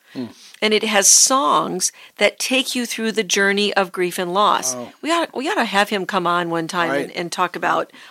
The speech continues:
Speaker 2: all the things that he does, 'cause that is a beautiful card. I have 'em. They're wonderful.
Speaker 1: That's good. Let's turn to the scripture, because there's so much that God has given us related to grief.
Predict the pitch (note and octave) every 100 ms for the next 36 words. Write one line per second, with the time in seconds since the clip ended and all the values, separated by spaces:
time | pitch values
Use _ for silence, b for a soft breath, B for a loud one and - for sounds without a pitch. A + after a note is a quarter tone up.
0 | B - F3+ E3+ E3+ F3+ E3 E3+ E3 E3+
1 | E3 - F3 F#3 A3+ - G3+ G3 F#3 E3+
2 | G3+ G#3+ C#4 D4 A#3 G#3 - G3 F3 F3
3 | E3 B B B B G3 A3 A3 G3+ F#3+
4 | G3 G3 G3 B B B F#3+ F#3 F3 F3
5 | F#3 F3+ E3+ - - _ _ _ B2+ -
6 | - G2+ G#2 B B B - F#3+ - G3+
7 | F#3+ D#3+ C3+ - D3 A#2+ A#2 G#2 A#2 C#3
8 | B2+ C3 B2+ - - - D#3+ D3 D3 A#2
9 | A2 - - A2 B2 B2 A#2 G#2+ G#2 B2
10 | A2+ A2 G#2+ - A#2 G#2+ A2 G#2+ G#2 -
11 | A2 A2+ A2+ A2 -